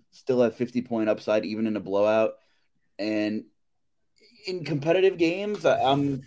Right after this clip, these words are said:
prone to kinda do a run back with a stud if I think the game's gonna be good. But I still think Tatum or Brown have fifty point ceilings, even if they don't play forty minutes. There's a chance one of them just goes crazy. So I wouldn't exactly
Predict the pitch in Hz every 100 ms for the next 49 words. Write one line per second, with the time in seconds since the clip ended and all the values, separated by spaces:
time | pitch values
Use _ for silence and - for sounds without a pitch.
0 | - 131 135 151 151 139 135 127 131 113
1 | 123 123 110 117 147 147 151 135 110 107
2 | - 120 165 135 117 104 123 113 101 110
3 | 110 110 104 92 - 127 185 180 - -
4 | _ _ 104 143 147 - - 131 - 208
5 | 220 - 180 - 165 165 147 127 120 127
6 | 101 110 120 101 98 - _ _ _ _
7 | _ _ _ - 147 139 143 147 135 131
8 | 117 123 120 117 104 - 139 127 123 120
9 | - - 113 110 104 113 110 101 - 110
10 | 101 95 85 78 - 110 113 110 131 120
11 | 107 117 107 101 95 90 92 90 - 92
12 | 87 80 78 - 98 - _ _ - 120
13 | 185 147 110 110 113 113 107 98 90